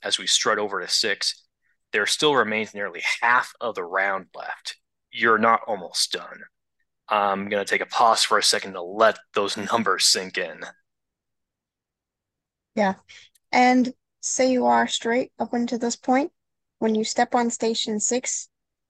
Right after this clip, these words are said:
Speaker 2: think of it this way. You only have an eighty-nine. You've only hit eighty-nine of those targets. You still have to hit eleven more in order to get that hundred straight. Once
Speaker 1: Okay.
Speaker 2: you step off of there, I mean, you've only got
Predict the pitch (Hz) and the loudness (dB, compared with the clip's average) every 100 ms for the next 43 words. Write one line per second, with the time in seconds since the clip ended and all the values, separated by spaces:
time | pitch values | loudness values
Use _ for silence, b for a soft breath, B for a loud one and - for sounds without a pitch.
0 | _ 277 269 285 254 240 - 180 196 254 | _ 2 2 2 0 -2 -2 0 2 4
1 | 269 214 233 208 - 202 185 175 156 180 | 4 4 4 4 2 0 0 0 -4 -10
2 | - _ _ _ _ 208 214 254 294 262 | -12 _ _ _ _ -2 2 2 2 2
3 | 214 226 - 208 208 208 190 185 170 170 | 0 -2 -2 -4 -2 0 0 0 -2 -4
4 | - 156 170 - - - - _ _ _ | -2 -2 -4 -6 -4 -4 -8 _ _ _
5 | _ _ _ 220 226 - 233 233 - 220 | _ _ _ -4 -2 0 0 0 -2 -2
6 | 214 196 202 202 208 208 208 196 185 165 | 0 -2 -2 4 4 4 2 2 0 -4
7 | 175 - _ _ _ _ _ _ _ _ | -6 -12 _ _ _ _ _ _ _ _
8 | _ _ _ - 196 185 185 185 185 180 | _ _ _ -2 2 2 2 0 0 0
9 | - _ _ _ _ 202 185 185 175 165 | 0 _ _ _ _ 2 2 0 -4 -2
10 | - 170 - _ _ _ _ _ _ _ | 0 0 -2 _ _ _ _ _ _ _
11 | _ _ _ _ _ - 220 220 220 214 | _ _ _ _ _ 0 2 2 2 0
12 | 208 208 214 190 180 175 180 175 175 180 | 2 0 2 2 4 4 2 0 0 0
13 | 185 180 170 | 2 0 -2